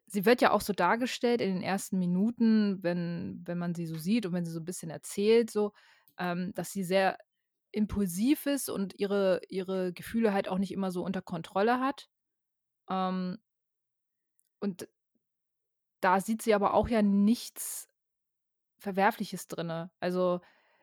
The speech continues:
klar, es pa-, es passiert jetzt nicht, dass sie, dass sie alle fünf Minuten jemanden zum Bluten bringt, aber, ähm, äh, insgesamt geht sie ja relativ emotionslos mit, mit den Dingen um, die sie so verursacht. So ins-,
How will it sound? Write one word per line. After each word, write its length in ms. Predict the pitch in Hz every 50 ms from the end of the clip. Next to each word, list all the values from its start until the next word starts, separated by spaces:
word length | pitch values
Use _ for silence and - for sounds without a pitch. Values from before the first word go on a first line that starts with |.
| _ _ -
klar, 220 | - 202 190 - -
es 100 | - -
pa-, 120 | - - -
es 80 | - -
passiert 320 | - 190 - 226 220 -
jetzt 180 | 208 196 - -
nicht, 160 | 202 - -
dass 100 | 196 -
sie, 240 | 202 196 190 208 -
dass 140 | - 180 -
sie 160 | 185 190 -
alle 140 | - 185 190
fünf 200 | - 208 190 -
Minuten 260 | 202 196 190 185 185
jemanden 320 | 180 175 190 185 185 185
zum 120 | 180 170 165
Bluten 260 | 165 226 254 240 214
bringt, 340 | 180 - 185 202 226 226 -
aber, 380 | - 175 175 175 180 175 -
ähm, 300 | - 175 175 170 175 175 - - - _ _ _ _ _ _ _ _ _ _ _ _ _ _ _ _ _ _ _ -
äh, 140 | - - - - - -
insgesamt 800 | - 214 214 - - 233 196 196 185 185 226 254 269 247 - 208
geht 160 | - 233 220
sie 80 | - 233
ja 160 | 220 208 208
relativ 800 | 208 185 196 208 214 220 226 - - 226 233 214 - - - - -
emotionslos 800 | 226 214 214 202 - - 233 247 254 - - 214 208 202 - -
mit, 260 | 208 190 - - -
mit 160 | 202 190 -
den 140 | 214 208 196
Dingen 220 | 185 208 208 208
um, 200 | 190 190 202 202
die 120 | 180 185 185
sie 140 | 165 190
so 120 | 196 180 190
verursacht. 540 | - 190 - 202 233 233 202 180 - - -
So 80 | 190
ins-, 200 | - 208 202 -